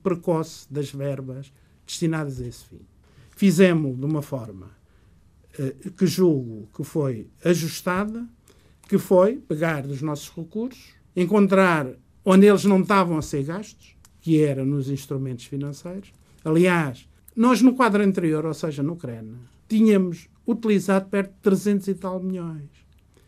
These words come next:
E nós aqui, eh, portanto, tínhamos programado, no âmbito do Portugal vinte vinte, perto de dois mil e oitocentos milhões. Portanto, isto, eh, tinha de ser reprogramado. E foi agora, portanto,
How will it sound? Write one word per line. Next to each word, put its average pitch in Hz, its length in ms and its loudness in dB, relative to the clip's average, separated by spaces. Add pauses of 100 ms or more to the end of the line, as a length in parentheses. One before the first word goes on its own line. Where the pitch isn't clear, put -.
(240)
E 190 60 4
nós 226 300 4
aqui, 156 640 -4
eh, 147 300 -2
portanto, 170 420 -6
tínhamos 208 380 0
programado, 160 880 -4 (400)
no 185 140 4
âmbito 170 460 2
do 156 200 -4
Portugal 175 400 -6
vinte 147 340 -8
vinte, 143 280 -8 (360)
perto 220 320 0
de 185 100 -4
dois 190 480 2
mil 214 480 2
e 208 100 0
oitocentos 208 540 -4
milhões. 185 380 -8 (400)
Portanto, 254 420 -2 (200)
isto, 294 580 2
eh, 247 300 4 (100)
tinha 285 280 8
de 262 60 -8
ser 269 220 2
reprogramado. 247 1040 -4 (520)
E 202 120 4
foi 254 440 2
agora, 135 340 -4
portanto, 113 360 -14